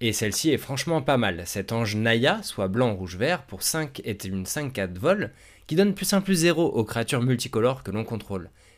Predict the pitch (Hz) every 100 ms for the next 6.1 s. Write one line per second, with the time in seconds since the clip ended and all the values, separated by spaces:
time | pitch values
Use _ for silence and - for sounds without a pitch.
0 | _ 104 98 120 123 135 117 - 107 -
1 | 117 104 95 95 95 113 139 - - -
2 | - 139 131 113 98 98 90 113 165 -
3 | 90 95 - - 185 139 95 117 92 -
4 | 90 110 92 104 95 85 - - _ _
5 | _ - 107 104 170 127 123 104 117 131
6 | 131